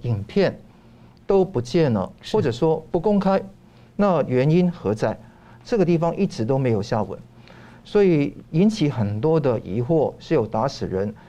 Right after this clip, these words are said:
Speaker 1: 是可以，是一个合理的一个推测来的。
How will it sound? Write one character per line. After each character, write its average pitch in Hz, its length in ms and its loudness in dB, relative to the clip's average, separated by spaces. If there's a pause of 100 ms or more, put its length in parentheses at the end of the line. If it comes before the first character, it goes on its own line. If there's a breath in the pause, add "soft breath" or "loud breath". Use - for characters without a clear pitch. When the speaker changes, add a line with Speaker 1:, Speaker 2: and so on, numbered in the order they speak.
(100)
Speaker 1:
是 123 440 0
可 160 140 -2
以， 110 260 0
是 - 140 -6
一 151 40 -2
个 127 80 0
合 110 380 -2
理 143 240 -2
的 110 100 -2
一 123 140 -2
个 110 180 0 (120)
推 117 180 -2
测 110 220 -2
来 87 160 -4
的。 85 120 -12